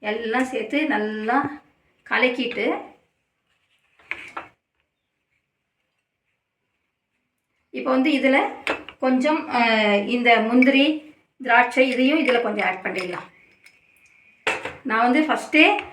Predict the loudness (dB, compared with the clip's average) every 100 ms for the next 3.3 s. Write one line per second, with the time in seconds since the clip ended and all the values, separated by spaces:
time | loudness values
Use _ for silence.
0 | -20 -10 -4 -2 2 2 0 -4 -2 -2
1 | -2 -2 -2 -4 -6 0 4 4 2 2
2 | 2 2 0 -2 -4 -4 -4 -4 -6 -6
3 | -6 -6